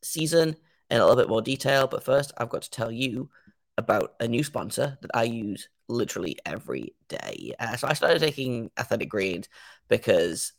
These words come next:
I wanted to eat better. I wanted to look after myself more. I didn't have a ton of time to start making these, like, super fancy protein shakes every morning. So I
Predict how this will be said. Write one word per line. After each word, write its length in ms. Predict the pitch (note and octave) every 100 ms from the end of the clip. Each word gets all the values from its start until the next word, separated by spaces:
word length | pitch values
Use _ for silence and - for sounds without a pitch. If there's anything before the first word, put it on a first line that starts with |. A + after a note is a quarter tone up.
| -
I 340 | A2+ A#2 B2
wanted 380 | A#2+ B2 D3 D#3
to 300 | - D#3 D3 -
eat 220 | F3+ E3 -
better. 280 | B2 E2+ -
I 100 | A#2
wanted 240 | B2 B2+
to 100 | B2
look 140 | C3 B2
after 240 | C3 -
myself 380 | A2+ B2 G#2+ -
more. 280 | G#2+ - -
I 60 | A#2+
didn't 160 | C#3
have 100 | D#3
a 40 | D#3+
ton 200 | - A#2+
of 140 | A#2+
time 440 | - A2+ A#2+ G2 -
to 100 | A#2+
start 260 | - A2+
making 400 | - - - -
these, 240 | - - -
like, 200 | - - _ - -
super 300 | - - A2
fancy 280 | A2+ A#2+ B2+
protein 480 | - G#3 F#3+ D#3+ C#3
shakes 340 | B2+ G2 -
every 220 | E2 F#2+ G2+
morning. 520 | G2 F2 D#2+ B1 C2+
So 380 | - A#2 C3+ B2+
I 640 | G#2+ B2 C3+ D3+ D#3+ D#3